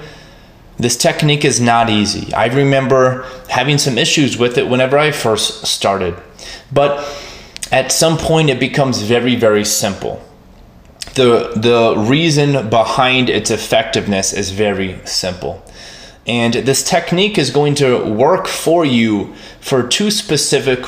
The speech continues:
reasons. Number one,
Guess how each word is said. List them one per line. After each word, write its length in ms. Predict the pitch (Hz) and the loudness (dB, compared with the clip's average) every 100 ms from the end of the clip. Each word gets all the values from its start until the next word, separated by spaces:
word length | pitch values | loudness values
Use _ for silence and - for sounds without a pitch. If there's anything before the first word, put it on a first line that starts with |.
| - | -10
reasons. 920 | 95 104 107 101 92 78 - - - - - - | -6 -2 -2 -2 -6 -10 -12 -14 -14 -18 -18 -6
Number 320 | 123 139 143 143 | -2 2 2 4
one, 480 | 170 180 175 180 | 4 4 4 2